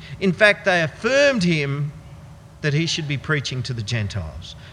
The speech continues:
Just as Peter was called to preach to the Jews, Paul was called to preach to the Gentiles, and it's the same Holy Spirit who is at work in both of them. The same Holy Spirit is the one who is enabling Peter to preach to the Jews,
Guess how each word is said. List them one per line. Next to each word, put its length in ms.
Just 280
as 80
Peter 360
was 160
called 320
to 60
preach 340
to 100
the 100
Jews, 480
Paul 400
was 160
called 480
to 60
preach 460
to 120
the 120
Gentiles, 840
and 120
it's 160
the 80
same 460
Holy 340
Spirit 480
who 120
is 120
at 120
work 320
in 140
both 280
of 60
them. 180
The 80
same 320
Holy 260
Spirit 420
is 180
the 100
one 340
who 180
is 100
enabling 640
Peter 380
to 120
preach 440
to 120
the 120
Jews, 480